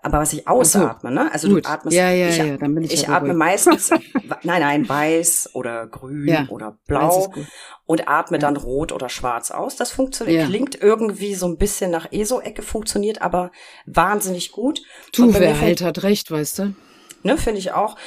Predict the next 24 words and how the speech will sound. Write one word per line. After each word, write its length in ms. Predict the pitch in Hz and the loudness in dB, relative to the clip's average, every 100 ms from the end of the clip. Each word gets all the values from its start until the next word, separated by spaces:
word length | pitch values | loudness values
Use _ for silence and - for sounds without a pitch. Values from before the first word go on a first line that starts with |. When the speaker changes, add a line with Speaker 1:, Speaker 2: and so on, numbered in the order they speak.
| - | -6
Speaker 1:
Und 160 | 185 - | -4 -2
eben 160 | 208 | -4
dieses 320 | 226 156 160 - | -4 -2 -2 -2
Speaker 2:
Mhm. 120 | - | -2
Speaker 1:
sich 200 | 214 208 | -4 0
selbst 300 | 202 220 - | 0 0 -2
nicht 180 | 220 - | -2 -4
ganz 220 | 196 190 | 0 0
ernst 480 | 180 175 190 - 156 | 0 -4 -2 -2 0
nehmen 280 | 151 170 | -2 -2
und 360 | 180 165 165 - | -4 -8 -8 -8
sich 240 | 139 170 165 | -8 -6 -2
selber 280 | 170 175 | 0 0
zuzwinkern 680 | 170 196 185 - 165 160 156 | -2 -4 -4 -2 -2 -2 -6
und 100 | - | -6
sagen, 220 | 143 143 | -6 -8
„Schnucki, 340 | 139 147 139 143 | -8 -8 -10 -8
weiß 180 | 143 | -8
schon, 220 | - 131 120 | -6 -8 -8
was 180 | 123 | -10
du 80 | - | -10
gerade 320 | - - - | -14 -20 -16
machst“, 360 | - 160 - - | -16 -8 -6 -4
ne? 180 | 165 | -6